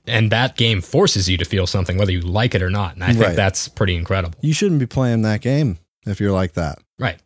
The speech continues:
Speaker 1: 'cause it, it, it, like, I was thinking about it for days.
Speaker 2: Yeah, no, no. You should go,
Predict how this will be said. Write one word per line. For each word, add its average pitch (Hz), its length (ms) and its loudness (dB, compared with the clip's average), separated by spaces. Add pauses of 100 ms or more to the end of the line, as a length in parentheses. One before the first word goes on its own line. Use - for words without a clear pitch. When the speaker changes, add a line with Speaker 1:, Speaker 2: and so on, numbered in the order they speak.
Speaker 1:
'cause 101 180 -2
it, 110 160 0
it, 110 160 0 (360)
it, 117 340 -2
like, 117 160 2
I 113 100 2
was 110 180 0
thinking 117 360 0
about 85 240 -4
it 80 40 -12
for - 80 -8
days. 85 560 -10
Speaker 2:
Yeah, 107 280 4
no, 85 280 0 (400)
no. 78 220 -2
You 101 240 -2
should 113 160 -2
go, 117 400 2